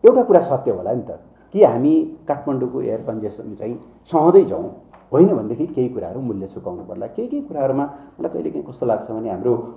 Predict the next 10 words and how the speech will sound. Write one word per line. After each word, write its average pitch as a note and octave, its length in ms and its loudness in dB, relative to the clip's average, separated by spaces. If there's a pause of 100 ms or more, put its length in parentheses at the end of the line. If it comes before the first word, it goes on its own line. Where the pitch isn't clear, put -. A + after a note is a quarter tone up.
(200)
बहस B2 340 2
चाहिँ C#3+ 140 -4
अलिकति - 220 -8
बहकिएको A#2+ 600 0
हो F#2 100 -4
कि, G2 400 -10 (240)
विकास - 300 -2
सम्बन्धी A2 280 -4
हाम्रा F#2 220 -4
बहसहरूले F#2 760 -6